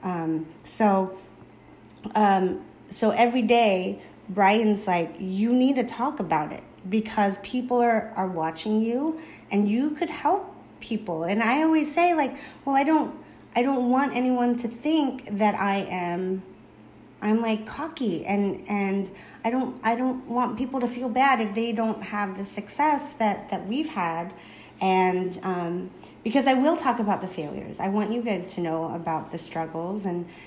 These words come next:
and all the behind the scenes. But I, I always downplay the success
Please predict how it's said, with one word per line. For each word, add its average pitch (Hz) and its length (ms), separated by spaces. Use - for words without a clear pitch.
and 175 120
all 180 160
the 196 100
behind 180 400
the 160 60
scenes. 160 540
But 196 140
I, 190 280
I 196 120
always 214 400
downplay 180 1000
the 190 80
success - 760